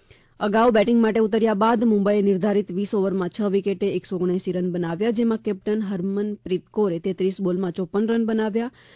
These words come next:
તેમને પ્લેયર ઓફ ધી મેચ તરીકે જાહેર કરવામાં આવ્યા. મુખ્યમંત્રી ભૂપેન્દ્ર પટેલે ગઈકાલે ગાંધીનગરના સેક્ટર સાતમાં જૈન દેરાસરની મુલાકાત કરી જૈનાચાર્ય વિજય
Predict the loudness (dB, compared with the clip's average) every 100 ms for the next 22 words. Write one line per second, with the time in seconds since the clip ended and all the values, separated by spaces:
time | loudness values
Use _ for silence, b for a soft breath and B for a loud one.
0 | b -2 2 2 2 2 2 2 2 0
1 | 2 2 0 -6 -4 -2 -2 -2 -4 -8
2 | -10 -8 -8 -8 -8 -10 -12 _ _ _
3 | _ b b b -4 2 4 4 4 2
4 | 4 4 4 2 0 0 2 2 2 0
5 | 0 0 0 0 0 -2 -2 -4 -4 -8
6 | -10 -10 -8 -6 -6 -6 -6 -4 0 2
7 | 2 0 -2 -4 -2 0 0 -2 -6 -10
8 | -8 -6 -4 -2 -2 -2 -4 -4 -4 -2
9 | -2 0